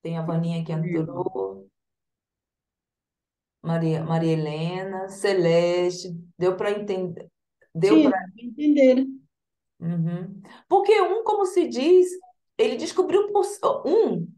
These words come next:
Speaker 1: aqui, ai, deixa eu ir lá.
Speaker 2: Professor
Speaker 1: Ele descobriu por si mesmo. E o outro foi, foi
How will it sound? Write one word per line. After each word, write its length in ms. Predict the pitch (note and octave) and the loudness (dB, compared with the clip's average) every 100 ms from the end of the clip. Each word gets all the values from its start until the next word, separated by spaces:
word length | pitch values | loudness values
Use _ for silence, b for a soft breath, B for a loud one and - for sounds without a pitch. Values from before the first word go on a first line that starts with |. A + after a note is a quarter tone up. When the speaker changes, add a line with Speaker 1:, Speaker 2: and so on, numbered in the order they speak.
| _ | _
Speaker 1:
aqui, 220 | - G3 - | -8 -8 -4
ai, 140 | A3+ | -2
deixa 220 | F3+ G#3+ A3+ | -2 -4 -6
eu 60 | |
ir 20 | |
lá. 200 | - - - _ F#3+ F3+ _ _ | -8 -12 -18 _ -20 -20 _ _
Speaker 2:
Professor 400 | A3+ B3+ A#3+ F#3 | -2 -2 -2 -4
Speaker 1:
Ele 180 | - D4 | -4 -4
descobriu 560 | - - - B3+ E4+ - | -8 -4 0 2 2 0
por 140 | F4+ | -4
si 260 | - F4 F#4 | -4 2 2
mesmo. 720 | D#4 G#3 E3+ D#3 D#3 C#3+ - - _ _ _ _ - | 4 0 0 -2 -6 -12 -16 -20 _ _ _ _ -8
E 120 | C#4+ | -4
o 80 | D4+ | 2
outro 760 | C4 G4 G4+ - - - - _ _ _ | 4 4 2 -2 -4 -6 -12 _ _ _
foi, 300 | C4 - - | 0 0 -6
foi 380 | - C4+ C4 | 0 2 2